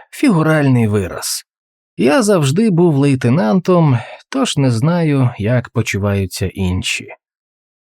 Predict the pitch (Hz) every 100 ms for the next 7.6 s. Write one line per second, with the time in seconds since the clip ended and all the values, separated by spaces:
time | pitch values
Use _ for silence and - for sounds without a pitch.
0 | - 214 269 359 294 143 139 - 160 156
1 | - 160 160 170 - 240 190 101 113 -
2 | 123 127 139 113 - 98 - 117 - -
3 | 117 90 92 - _ _ _ _ _ _
4 | - 123 127 123 113 120 120 110 101 104
5 | 98 175 185 98 - - - _ _ _
6 | - 277 285 180 220 185 175 165 135 131
7 | 117 104 - 240 226